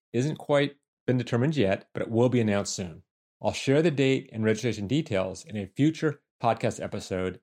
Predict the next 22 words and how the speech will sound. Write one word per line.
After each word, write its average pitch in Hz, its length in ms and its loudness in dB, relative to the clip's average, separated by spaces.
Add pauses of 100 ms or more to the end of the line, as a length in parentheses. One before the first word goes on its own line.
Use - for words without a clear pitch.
(120)
as 101 120 -6
soon 92 220 -6
as 85 80 -8
they're 90 100 -12
finalized. 101 580 -2 (320)
Now, 104 300 -2 (400)
staying 151 320 0
on 151 60 4
the 131 60 4
topic - 540 -2 (100)
of 90 200 -12
regulations, 104 640 -2 (640)
Treasury 104 680 -2 (200)
released 113 340 -4
long-awaited 110 720 0
guidance 95 520 -8 (140)
on 101 80 -6
the 98 80 -8 (120)
federal 113 240 4
historic 101 340 -4
tax 90 240 -10
credit. 107 300 -4